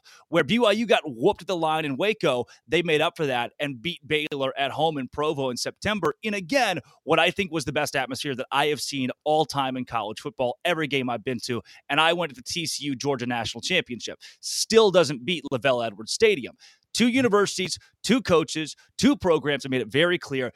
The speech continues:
this is a great spot for a great rivalry in college football. And the conference said, "No, not this year." Maybe long-term it could be there. But again, I, I'm just, I am hoping,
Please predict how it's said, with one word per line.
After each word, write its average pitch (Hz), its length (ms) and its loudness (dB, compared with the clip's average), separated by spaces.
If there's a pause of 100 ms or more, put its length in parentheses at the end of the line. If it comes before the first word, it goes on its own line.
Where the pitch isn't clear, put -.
(160)
this 139 100 -8
is 147 140 -4
a 139 100 2
great 139 380 0
spot 139 320 2 (160)
for 147 200 2
a 139 120 0
great 127 440 0
rivalry 135 520 -2
in 123 100 -6
college 107 400 -6
football. 180 480 4 (300)
And 160 120 -2
the 143 60 -4
conference 160 560 -2
said, 139 380 -2 (200)
"No, 110 420 -2 (200)
not 131 320 2
this 135 320 -4
year." 117 240 -10 (240)
Maybe 196 360 0
long-term 220 520 2
it 202 80 -2
could 156 140 -8
be 180 160 -4
there. 170 240 4 (320)
But 151 180 2
again, 151 600 2 (340)
I, 147 140 -2
I'm 147 200 -2
just, - 580 0 (600)
I 175 220 6
am 226 100 -2
hoping, 131 560 -2